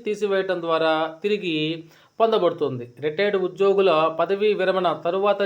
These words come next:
చెల్లించేటువంటి పెన్షన్ యొక్క కమ్యుటేడ్ విలువను రికవరీ చేయడానికి ప్రభుత్వం పదిహేను సంవత్సరాల కాల పరిమితిని నిర్ణయించింది. ఈ రికవరీ ఇప్పటికీ ప్రస్తుత వడ్డీ రేటు ట్వెల్వ్ పర్సెంట్ మీద ఆధారపడి ఉంటుంది.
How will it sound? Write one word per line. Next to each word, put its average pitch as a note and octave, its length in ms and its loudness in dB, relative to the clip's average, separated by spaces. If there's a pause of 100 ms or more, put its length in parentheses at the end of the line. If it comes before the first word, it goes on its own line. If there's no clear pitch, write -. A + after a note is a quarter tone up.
(140)
చెల్లించేటువంటి F3 760 -2 (120)
పెన్షన్ F#3+ 440 -6
యొక్క E3+ 180 -4 (280)
కమ్యుటేడ్ F#3+ 420 -2
విలువను E3+ 280 -2 (100)
రికవరీ F#3+ 460 0
చేయడానికి E3 480 -4 (280)
ప్రభుత్వం E3+ 500 0 (800)
పదిహేను A#3+ 420 4
సంవత్సరాల A3 440 2 (100)
కాల G3 160 4 (120)
పరిమితిని F3+ 460 -2 (300)
నిర్ణయించింది. D3+ 720 -2 (640)
ఈ - 20 -2 (280)
రికవరీ A3+ 440 4 (140)
ఇప్పటికీ A3+ 460 -2
ప్రస్తుత G3 300 -2 (140)
వడ్డీ E3+ 240 0 (100)
రేటు G3 260 2 (400)
ట్వెల్వ్ A3 260 2
పర్సెంట్ F#3+ 400 -2
మీద E3 180 0 (420)
ఆధారపడి F3+ 520 2
ఉంటుంది. C#3+ 420 -4